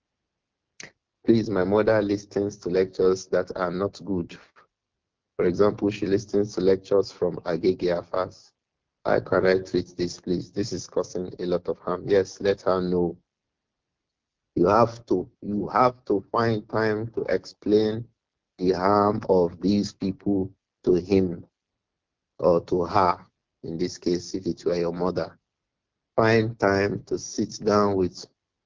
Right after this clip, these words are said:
grandma to explain to her the evil that she can get listening to these people. We all have,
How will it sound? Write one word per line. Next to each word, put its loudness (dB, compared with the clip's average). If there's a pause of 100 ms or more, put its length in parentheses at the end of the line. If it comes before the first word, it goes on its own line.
(120)
grandma 0 (960)
to 2
explain 0
to -8
her 0 (600)
the 4
evil -4 (640)
that 0
she -6
can -2
get 4
listening -8
to -20
these -8
people. -8
We 2
all 2
have, -2